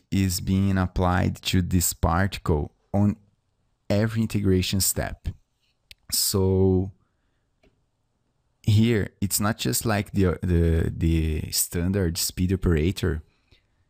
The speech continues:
'cause there it will give the particle speed only in the first frame, and the other frames it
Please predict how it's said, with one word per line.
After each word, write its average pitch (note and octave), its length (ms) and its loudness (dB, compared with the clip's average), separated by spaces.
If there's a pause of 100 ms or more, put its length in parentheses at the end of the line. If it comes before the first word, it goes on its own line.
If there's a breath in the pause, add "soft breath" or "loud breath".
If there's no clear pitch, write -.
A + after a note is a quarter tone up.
(280)
'cause F2+ 240 0
there F#2+ 320 2 (160)
it - 200 -8
will G2+ 500 2
give G#2 360 0
the A#2+ 100 -2
particle G#2 440 -2
speed - 340 -2
only A2 200 2
in C3 80 -2
the B2+ 60 -2
first - 420 -4
frame, F#2+ 460 -2
and F2+ 200 -2
the F2+ 80 2
other F#2 180 2
frames F#2+ 460 -2
it - 300 -8